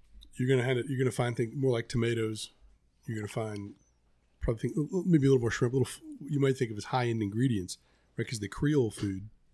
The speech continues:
mainly came from New Orleans, came from areas that had a lot more money, right? But when you say Cajun Creole, they're still somewhat similar as far as the spices they use. You think about, right, salt,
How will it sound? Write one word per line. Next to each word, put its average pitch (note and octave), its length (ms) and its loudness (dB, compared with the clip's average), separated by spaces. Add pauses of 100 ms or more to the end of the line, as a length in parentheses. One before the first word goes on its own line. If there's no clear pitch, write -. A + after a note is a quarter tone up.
(880)
mainly C#3 260 8
came C3+ 180 6
from A#2 160 -2
New G#2+ 100 0
Orleans, A2 380 -6 (360)
came B2+ 140 6
from A#2+ 180 2
areas A2+ 240 -2
that A2 60 -6
had G#2 80 -6
a - 20 -8
lot G#2+ 160 -6
more G#2+ 120 -6
money, G#2 320 -4 (680)
right? G#2+ 260 -4
But G#2+ 140 -2 (260)
when C#3+ 100 0
you C3 40 0
say C3 140 2
Cajun B2 420 2
Creole, B2 300 4
they're G#2 120 -2
still A2+ 220 -4
somewhat G#2 340 -4
similar G#2+ 300 -4
as - 80 -10
far G2+ 180 -6
as G2 80 -10
the F#2 60 -10
spices G2 480 -8
they F#2 60 -14
use. G2 200 -12
You G#2 60 -14
think G2 160 -8
about, F#2+ 180 -14
right, G2 180 -16
salt, F#2+ 320 -6